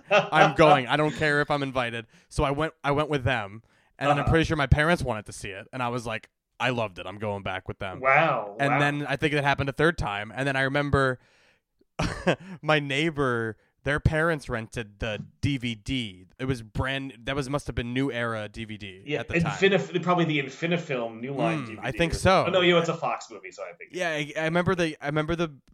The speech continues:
Speaker 1: it was, like, just when Blockbuster had, like, moved pretty much from, like, V H S normal to D V D normal.
Speaker 2: Yeah.
Speaker 1: And this family had just got a D V D player. And I remember watching this movie with them, and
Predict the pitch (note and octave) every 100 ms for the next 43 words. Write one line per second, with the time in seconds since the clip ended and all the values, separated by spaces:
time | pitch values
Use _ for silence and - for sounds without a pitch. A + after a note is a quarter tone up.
0 | _ _ D3 D3 C3 C3+ A#2 _ _ C3
1 | C3 C3 A#2+ _ - E3 - E3 C3+ C3+
2 | C#3 - C3 B2+ A2 A2+ A#2+ A#2+ G#2+ A#2+
3 | A2 G2+ - - G#2+ G2 - A2+ B2+ A2+
4 | A2+ G#2 - - A#2 A#2 G#2+ G#2 G2+ -
5 | A#2 G2+ G#2+ G2+ G#2 G2 F2+ F2 - _
6 | _ B2 C3 C3 C3+ - C#3+ C3 C3+ B2
7 | A#2 B2 B2+ A#2 A#2 A2+ A2 - A2 G2
8 | F#2 - _ _ _ C3+ C3 C#3 D3 C#3
9 | C3+ B2+ C3+ B2+ A2+ B2+ C#3+ C3+ B2+ A#2+
10 | A2+ - F#2+ F2+ G#2 _ _ _ _ _
11 | _ B2+ A#2 A2+ A2+